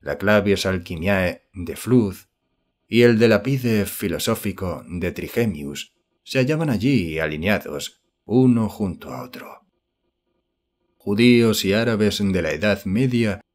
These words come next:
estaban representados con profusión, y el señor Merritt palideció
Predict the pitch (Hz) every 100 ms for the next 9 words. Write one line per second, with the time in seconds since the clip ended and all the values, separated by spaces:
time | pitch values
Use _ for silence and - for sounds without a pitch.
0 | _ 101 - 147 143 139 113 113 104 101
1 | 90 85 127 123 101 - 92 78 82 78
2 | 78 - 92 76 67 - _ _ _ _
3 | _ - 80 82 95 110 123 113 131 127
4 | 113 - 104 98 85 - 117 117 71 -